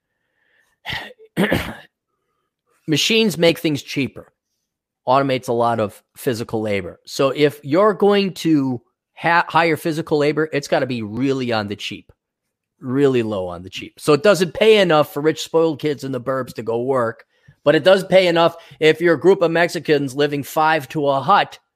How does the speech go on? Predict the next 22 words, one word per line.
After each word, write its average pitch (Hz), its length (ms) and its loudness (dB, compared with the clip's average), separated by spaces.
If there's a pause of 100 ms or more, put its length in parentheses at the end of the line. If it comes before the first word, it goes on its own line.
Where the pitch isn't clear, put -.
(420)
and 135 160 -6
sending 151 340 0
money 151 260 0
back 107 300 -4
home. 90 220 -12
I 131 160 -4
understand 135 480 -4
the, 104 320 -10
the 110 80 -14
economics 107 600 -20
of - 160 -20
it. - 100 -20 (720)
I 190 100 2
just, 208 220 -4 (120)
I 185 100 -4
just 175 240 -12
wonder 147 360 -2
where's 127 340 -2
the 101 100 -16
self-respect. - 840 -6 (1800)
And, 196 140 2 (460)
hey, 202 380 2